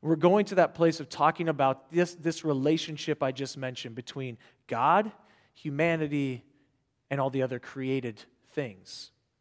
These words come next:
I, I do wanna remind us before we move into the text in Romans eight that humanity is part of the created things.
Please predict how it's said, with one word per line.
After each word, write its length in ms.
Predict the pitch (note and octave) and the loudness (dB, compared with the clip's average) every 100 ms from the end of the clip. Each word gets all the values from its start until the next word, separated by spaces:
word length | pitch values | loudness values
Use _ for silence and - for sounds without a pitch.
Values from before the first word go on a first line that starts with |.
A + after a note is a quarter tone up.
| _ _ _ _ - | _ _ _ _ -4
I, 100 | D3 | 4
I 80 | G3 | 4
do 200 | D#3+ B3+ | 4 4
wanna 200 | B3+ G#3+ | 4 6
remind 360 | F3+ F#3 A3 F3 | 4 4 2 2
us 120 | C#3 | -2
before 240 | D#3 F#3 | -2 2
we 80 | F3+ | 4
move 180 | E3+ E3 | 4 4
into 160 | E3+ | 2
the 80 | D3 | -4
text 360 | C#3+ E3 A#2+ - | 0 2 0 -8
in 60 | |
Romans 320 | C3+ C#3 C3+ C3+ | -4 -4 -4 -2
eight 220 | C3+ - - _ _ _ _ _ _ _ _ _ _ - | -2 -4 -16 _ _ _ _ _ _ _ _ _ _ 4
that 240 | F3+ - | 4 4
humanity 540 | - G3 B3 C4+ A3+ A3 | 2 6 8 8 6 4
is 120 | F3+ | 4
part 280 | - A3 G3+ | 4 6 6
of 80 | |
the 80 | D#3 | 2
created 480 | D3 F3 E3 C#3+ B2+ | -2 0 2 0 -2
things. 540 | E3 A#2 F#2 - - | -6 -6 -8 -12 -12